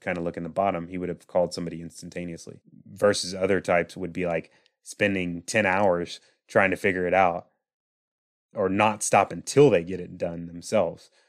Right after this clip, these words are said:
Um, so that plays into it as well. Like, what's, what type of person are you? Do you lean towards seeking help? Are you ready to pay for good help? And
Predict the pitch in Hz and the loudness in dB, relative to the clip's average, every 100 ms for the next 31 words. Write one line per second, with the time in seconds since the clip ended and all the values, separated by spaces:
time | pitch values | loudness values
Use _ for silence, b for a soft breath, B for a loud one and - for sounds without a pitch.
0 | _ _ _ - 92 85 82 101 107 113 | _ _ _ -16 -12 -12 -4 4 6 6
1 | - - 104 92 90 87 90 85 85 92 | 2 0 2 2 -2 -4 -4 -4 0 4
2 | 90 85 85 85 95 90 - - - _ | 4 4 0 -2 -4 -4 -8 -14 -20 _
3 | 98 98 - 92 87 - - 92 90 87 | -8 -8 0 0 0 -6 -2 -2 -4 -8
4 | - 92 90 87 87 82 - - 92 90 | 0 2 2 0 -4 -6 -12 -6 -2 -2
5 | 87 87 87 85 87 85 82 - - _ | 0 -2 -2 -2 0 0 0 -6 -14 _
6 | _ - - 90 92 82 92 90 92 87 | _ -12 -6 -4 -4 -2 -2 0 -2 -2
7 | 82 87 87 87 - 85 85 - - 107 | 0 0 0 -4 -4 -4 -4 -8 -2 2
8 | 92 85 82 - 92 87 87 90 87 85 | 2 0 -6 -8 -4 -2 0 4 2 0
9 | - 85 82 82 | -8 -8 -8 -10